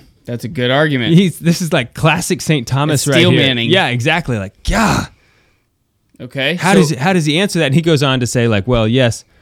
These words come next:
Speaker 2: uh, you know, you are born in a state of virginity, but that's not the virtue of virginity," and, you know, so stuff like that. But anyway, uh,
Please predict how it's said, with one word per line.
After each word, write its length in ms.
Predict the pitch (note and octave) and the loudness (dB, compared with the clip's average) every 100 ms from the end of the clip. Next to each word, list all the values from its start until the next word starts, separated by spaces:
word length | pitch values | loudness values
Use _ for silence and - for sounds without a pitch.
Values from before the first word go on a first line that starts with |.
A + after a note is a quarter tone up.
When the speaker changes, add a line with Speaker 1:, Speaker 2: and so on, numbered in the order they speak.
| _ _ _ | _ _ _
Speaker 2:
uh, 480 | A2+ A2 G#2 G#2 G2+ - | -2 0 0 0 -2 -2
you 180 | C3 B2 | -2 0
know, 80 | |
you 220 | A2+ A#2 A2 | -2 -2 0
are 180 | C3 | 0
born 380 | A#2 A#2+ B2 A#2 | 0 0 0 0
in 100 | A2+ | -2
a 60 | A2 | -4
state 280 | - C3 B2+ | -2 0 0
of 80 | |
virginity, 520 | G#2+ G2+ A#2 G#2+ G2+ G2 | -2 -2 -2 -2 -4 -4
but 240 | F#2 F2 - _ - | -6 -8 -12 _ -6
that's 220 | A2 G#2 | -4 -2
not 220 | A2 F2+ | -4 -4
the 80 | F#2+ | -6
virtue 320 | F#2+ F#2 F#2+ | -8 -8 -8
of 80 | E2+ | -8
virginity," 580 | E2+ E2 D2 D#2+ E2 E2 | -10 -12 -12 -10 -8 -8
and, 220 | D#2+ F2 - _ _ _ | -10 -12 -16 _ _ _
you 100 | F2+ | -16
know, 160 | F2 - _ _ _ | -16 -18 _ _ _
so 240 | - F#2+ - - | -12 -12 -14 -12
stuff 240 | - G2+ | -8 -8
like 160 | F#2 E2+ | -8 -10
that. 240 | E2 - | -14 -10
But 180 | G#2 - | -10 -6
anyway, 440 | C#3+ D3+ G#2+ G2 - _ _ - | -2 -2 -2 -4 -8 _ _ -6
uh, 360 | A#2+ G#2+ G2+ | -2 0 0